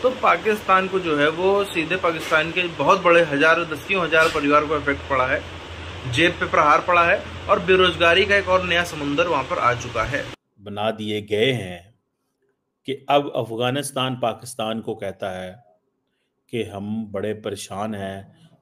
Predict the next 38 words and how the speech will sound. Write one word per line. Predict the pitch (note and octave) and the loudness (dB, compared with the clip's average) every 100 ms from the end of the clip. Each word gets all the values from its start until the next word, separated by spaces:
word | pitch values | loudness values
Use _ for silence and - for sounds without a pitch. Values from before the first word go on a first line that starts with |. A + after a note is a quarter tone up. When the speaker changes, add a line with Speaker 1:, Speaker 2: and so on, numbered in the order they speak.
| _ | _
Speaker 2:
जो | A2 | -4
पाकिस्तान | G#2 G2 - G#2 - G2 F#2 | 0 -2 -2 -8 -6 -8 -8
की | G2 | -14
situation | - G2+ G2+ F#2 G#2 | -16 -10 -10 -6 -6
है | F#2+ | -6
उसके | - G2+ | -8 -10
बारे | F2 F2 F2+ | -10 -14 -18
में, | F#2 _ _ _ _ _ _ _ - | -20 _ _ _ _ _ _ _ -2
और | A2 | 0
पाकिस्तान | A#2+ A#2 - C3+ B2+ | 2 0 0 -4 -4
के | |
foreign | B2 A2+ A#2 B2 | -2 0 0 0
office | A2 G#2 G#2+ | -2 -4 -6
को | - G#2 | -4 -6
उस | G2+ | -6
पर | G#2+ | -8
statement | G2+ G#2 G2+ A2 G#2 | -6 -6 -6 -8 -6
जारी | G2+ F#2+ | -4 -4
करनी | F#2 F#2 F#2+ | -6 -10 -10
पड़ती | F#2+ F#2 - G2 | -12 -14 -12 -10
है | F#2+ A#2+ _ _ _ _ - | -10 -12 _ _ _ _ -14
कि | - B2 | -8 -2
आपका | C3 C3+ C3+ | 0 0 -2
इन | B2+ A#2 | -2 -2
चीज़ों | A2+ G#2+ A2 | -6 -6 -8
से | A2 | -10
क्या | F#2+ A#2+ A#2+ | -4 -2 0
लेना | G#2 G#2 G2+ | -2 -6 -6
देना | G2+ G2+ | -6 -8
कि | G2+ G2+ | -8 -8
पाकिस्तान | G2 F#2+ G2+ - F#2+ | -8 -10 -12 -12 -12
में | F#2+ F#2 | -12 -10
क्या | G2+ F#2+ | -8 -8
है | F#2 F#2 | -8 -10
और | F#2+ _ | -10 _
क्या | F#2+ F#2+ | -14 -12
नहीं | G2 | -16
है। | G#2+ | -20